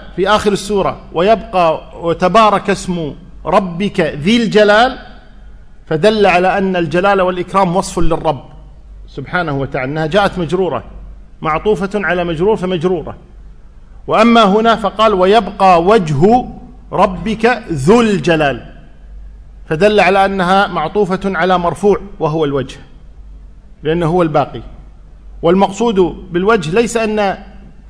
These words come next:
الله يفنى ويبقى وجهه، فالله لا يتجزأ سبحانه وتعالى،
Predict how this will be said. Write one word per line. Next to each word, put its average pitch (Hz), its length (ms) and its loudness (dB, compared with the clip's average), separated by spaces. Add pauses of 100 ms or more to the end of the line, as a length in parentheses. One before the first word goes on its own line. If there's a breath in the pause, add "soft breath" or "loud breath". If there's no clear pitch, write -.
(160)
الله 190 320 2
يفنى 202 340 0
ويبقى 190 400 0
وجهه، 165 260 -2
فالله 175 360 0
لا 233 100 0
يتجزأ 180 540 0
سبحانه 151 460 -4
وتعالى، 147 500 -2